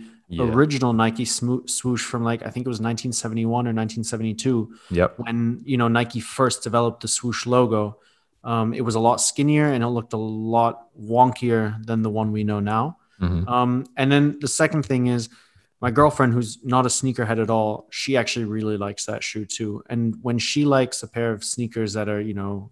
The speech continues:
Speaker 2: collab sneakers or whatever, it usually means they're pretty good. So she, uh, their girlfriend approved, basically, is what I'm trying to say. <laughs>
Speaker 1: Yeah, that's, that's, that's usually a good sign. And also, like, for me, like, when people who don't really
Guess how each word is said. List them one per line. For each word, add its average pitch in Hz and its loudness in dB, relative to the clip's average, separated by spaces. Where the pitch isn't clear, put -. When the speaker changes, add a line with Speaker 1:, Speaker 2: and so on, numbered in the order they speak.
Speaker 2:
collab 107 2
sneakers 107 -6
or 107 -4
whatever, 107 0
it 113 -12
usually 131 2
means 117 2
they're 110 -4
pretty 110 -2
good. 120 0
So 113 -4
she, - -6
uh, 120 4
their 131 6
girlfriend 135 4
approved, 101 -4
basically, 104 -6
is 98 -10
what 107 -6
I'm 98 -10
trying 101 -10
to - -12
say. 92 -14
<laughs> 131 -4
Speaker 1:
Yeah, 101 6
that's, 95 4
that's, 110 4
that's 123 4
usually 156 6
a 98 8
good 87 2
sign. 92 4
And 90 2
also, 92 2
like, 80 0
for - -4
me, 85 2
like, 78 2
when 87 2
people 98 2
who 87 4
don't 90 6
really 85 4